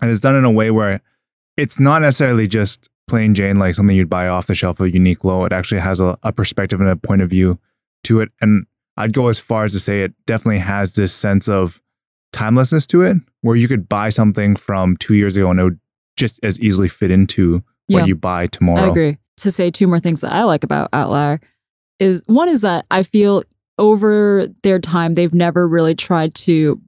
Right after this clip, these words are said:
Speaker 2: blow up and scale. Not to say that they don't try to attract other consumers, but just not in this really, you know,
Speaker 1: Yeah.
Speaker 2: grow quick type way. And the other thing that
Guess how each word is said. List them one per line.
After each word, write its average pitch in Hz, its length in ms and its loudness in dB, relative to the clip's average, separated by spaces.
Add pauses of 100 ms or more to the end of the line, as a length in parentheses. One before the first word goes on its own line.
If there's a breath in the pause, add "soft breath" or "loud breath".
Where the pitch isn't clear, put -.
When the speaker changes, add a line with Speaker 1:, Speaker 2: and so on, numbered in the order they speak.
Speaker 2:
blow 170 280 2
up 160 180 -2
and 160 180 -4
scale. 202 520 -2 (600)
Not 226 180 2
to 220 60 -6
say 214 140 2
that 185 160 0
they 180 80 0
don't 170 280 -2 (420)
try 180 140 0
to 170 340 -2 (300)
attract 170 420 -4
other 170 260 0
consumers, 208 720 0
but - 240 -6 (560)
just 190 200 -2
not 160 300 -2 (160)
in 160 140 -4
this 156 240 -2
really, 143 480 -4 (200)
you 165 80 -4
know, 101 200 -8 (140)
Speaker 1:
Yeah. 101 360 -2 (120)
Speaker 2:
grow 196 240 2
quick - 500 -2
type - 300 -2
way. 147 300 0
And 180 100 2
the 190 120 0
other 269 240 2
thing 151 280 -2
that 139 280 -4